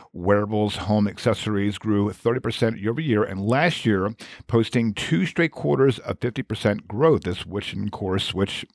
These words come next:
did impress Wall Street. Cook said on Tuesday that Apple Watch was bringing new customers into the Apple ecosystem, a role that's been filled by iPhone for years.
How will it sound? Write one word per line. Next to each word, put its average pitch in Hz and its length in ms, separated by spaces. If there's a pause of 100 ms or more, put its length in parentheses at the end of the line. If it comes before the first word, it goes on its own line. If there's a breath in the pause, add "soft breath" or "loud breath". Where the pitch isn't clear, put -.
(140)
did 95 440
impress 92 500
Wall 123 240
Street. - 380 (640 loud breath)
Cook 101 320
said 107 280
on 107 160
Tuesday 110 640
that 104 200
Apple 113 340
Watch 107 300
was 98 120
bringing 98 360
new 131 120
customers 131 600
into 107 140
the 104 140
Apple 107 260
ecosystem, 110 840 (320 loud breath)
a 127 80
role 123 300
that's 117 160
been 127 120
filled 113 280
by 98 140
iPhone 104 500
for 110 100
years. 117 720